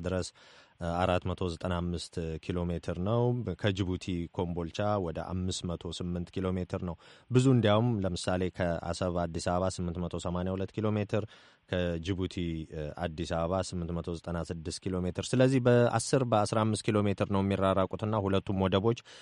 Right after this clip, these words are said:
በ-፣ በስፋት በተለይ ማዕከላዊና ሰሜናዊ የአገሪቱ ክፍል ጋር ያላቸው ቅርበት ተመሳሳይነት ያለው ነው። እ፣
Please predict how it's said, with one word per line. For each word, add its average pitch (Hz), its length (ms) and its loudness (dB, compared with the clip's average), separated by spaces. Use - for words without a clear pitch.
በ-፣ 95 140 4
በስፋት 95 520 2
በተለይ 90 460 2
ማዕከላዊና 87 680 0
ሰሜናዊ 85 480 0
የአገሪቱ 82 540 -2
ክፍል 87 320 -10
ጋር 87 260 0
ያላቸው 82 500 -4
ቅርበት 90 380 -2
ተመሳሳይነት 90 800 2
ያለው 95 400 4
ነው። 117 160 4
እ፣ 92 120 0